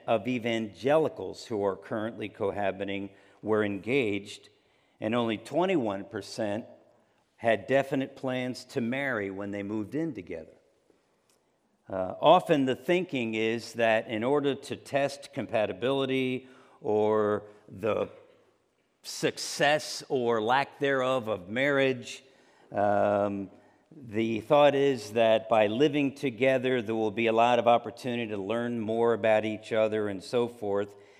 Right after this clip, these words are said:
And, uh, that would be what has been typically viewed as a reason or rationale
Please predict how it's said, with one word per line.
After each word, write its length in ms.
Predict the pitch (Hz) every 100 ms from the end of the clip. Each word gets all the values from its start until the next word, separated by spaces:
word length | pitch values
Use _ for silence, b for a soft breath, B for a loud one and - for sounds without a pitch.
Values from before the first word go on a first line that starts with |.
| B B B
And, 360 | 104 110 110 110
uh, 180 | 107 104
that 340 | 113 139 -
would 300 | 120 127 107
be 420 | 120 120 120 117
what 480 | 117 110 113 131 -
has 300 | - 127 104
been 260 | 98 117 107
typically 640 | - 143 131 123 113 123
viewed 460 | 104 104 123 131 127
as 240 | 117 104
a 140 | 107 104
reason 640 | 101 117 131 120 117 123
or 200 | 120 104
rationale 1040 | 104 120 120 - 120 110 123 135 139 135